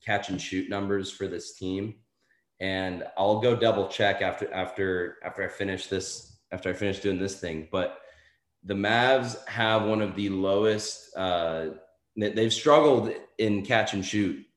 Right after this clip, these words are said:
Like, when wide open catch and shoot shots, they're not making enough of them. Uh, they've struggled to,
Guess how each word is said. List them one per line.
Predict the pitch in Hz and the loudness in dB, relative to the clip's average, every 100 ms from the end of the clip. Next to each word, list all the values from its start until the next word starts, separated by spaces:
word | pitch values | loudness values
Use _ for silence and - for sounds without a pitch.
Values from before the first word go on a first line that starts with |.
| _ | _
Like, | - 98 101 | -4 0 2
when | 107 107 - | 0 -2 -6
wide | 98 101 123 139 | -2 4 6 8
open | 139 135 127 | 6 4 0
catch | 123 113 113 | 4 4 4
and | 117 | 0
shoot | - 117 101 | 0 0 0
shots, | - 107 98 95 - | 0 4 4 0 -6
they're | 98 95 | -4 -2
not | 101 98 | 0 0
making | 101 95 98 | -2 -2 -2
enough | 92 90 92 | -4 -4 -6
of | 101 87 | -8 -2
them. | 104 101 101 - - _ _ | -2 -2 -8 -18 -20 _ _
Uh, | - 95 92 92 - - - | -4 0 2 0 -6 -14 -4
they've | 110 107 | 0 0
struggled | 101 - 117 110 110 117 113 - - - - | 0 -4 4 4 6 4 4 0 -8 -12 -4
to, | 104 95 92 90 87 | 0 2 2 0 -6